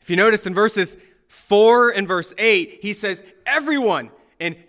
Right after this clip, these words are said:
anyone who sins." Right? So one hundred percent of people who practices sin are of the devil.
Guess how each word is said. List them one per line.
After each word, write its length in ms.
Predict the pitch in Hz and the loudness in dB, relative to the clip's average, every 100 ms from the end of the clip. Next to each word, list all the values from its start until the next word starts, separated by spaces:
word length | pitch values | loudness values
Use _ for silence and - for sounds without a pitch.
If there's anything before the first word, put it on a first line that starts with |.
| - | -4
anyone 680 | 311 349 294 180 139 110 - | 0 2 2 0 -2 -8 -12
who 160 | 185 | -10
sins." 540 | 160 156 117 117 - _ _ _ _ _ | -10 -12 -16 -18 -20 _ _ _ _ _
Right? 200 | 151 165 | -8 -8
So 140 | - 165 | -6 -4
one 200 | 175 175 | -4 -4
hundred 440 | - 247 269 277 | -2 -2 0 -4
percent 400 | 262 240 247 240 | -6 -4 -2 -2
of 100 | 214 | -4
people 440 | 247 240 196 123 _ _ _ _ _ _ | -6 -4 -6 -8 _ _ _ _ _ _
who 120 | 202 | -4
practices 720 | 202 220 214 214 208 202 196 | -2 -2 -2 -2 -2 -2 -6
sin 500 | - - 226 190 131 - _ _ _ | -8 -2 0 0 -4 -14 _ _ _
are 180 | 165 170 | -8 -4
of 180 | 175 175 | -6 -6
the 100 | 175 | -4
devil. 400 | 190 175 151 | -4 -4 -8